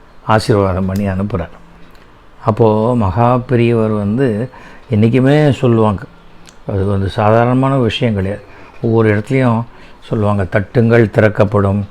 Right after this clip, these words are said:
கேளுங்கள் கொடுக்கப்படும்லாம்" சொல்லுவாங்க. நான் சொல்லுவேன், தட்டாமலேயே திறந்திருக்கிறது சங்கரமட கதவு ஒண்ணுதான். போங்க, உங்களுக்கு என்ன வேணுமோ எல்லாவற்றையும் கொடுக்கக்கூடிய மிகப்பெரிய மகான்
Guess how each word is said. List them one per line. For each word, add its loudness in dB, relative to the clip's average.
கேளுங்கள் 4
கொடுக்கப்படும்லாம்" -2
சொல்லுவாங்க. 0
நான் 2
சொல்லுவேன், 2
தட்டாமலேயே 6
திறந்திருக்கிறது 2
சங்கரமட 4
கதவு 0
ஒண்ணுதான். -2
போங்க, 4
உங்களுக்கு 2
என்ன 2
வேணுமோ 0
எல்லாவற்றையும் -2
கொடுக்கக்கூடிய 0
மிகப்பெரிய 0
மகான் -2